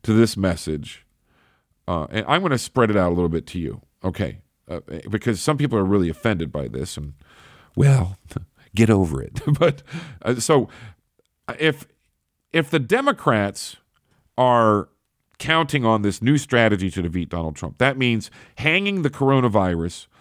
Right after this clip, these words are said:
around the president's neck so that they can gain, "Oh, the pres-, president can't be trusted. He can't handle a crisis. We need, you know, a steady hand like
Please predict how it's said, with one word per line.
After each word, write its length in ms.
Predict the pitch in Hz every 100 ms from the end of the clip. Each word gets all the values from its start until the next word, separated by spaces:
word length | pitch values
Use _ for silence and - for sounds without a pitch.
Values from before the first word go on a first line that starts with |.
| _ _
around 580 | - 117 120 131 139 143
the 80 | 127
president's 560 | - 127 113 104 95 -
neck 420 | 101 73 - - _ _ _ _
so 200 | 139 131
that 80 | 110
they 100 | 120
can 160 | 120
gain, 680 | 98 123 127 139 139 131 127 117 _ _ _ _ _
"Oh, 160 | 104 95
the 80 |
pres-, 240 | 80 113 101
president 400 | - 131 120 104
can't 240 | 117 104
be 80 | 95
trusted. 640 | - 160 139 - 143 135
He 120 | 113 104
can't 360 | 113 110 104 _ - -
handle 500 | - 143 151 156 151
a 60 | 143
crisis. 840 | 139 147 139 135 - 135 131 123
We 140 | 98 104
need, 340 | 107 113 104 - - _
you 100 | 110
know, 80 | 101
a 60 |
steady 400 | 92 - 139 131
hand 400 | 117 135 135 139
like 320 | 123 113 104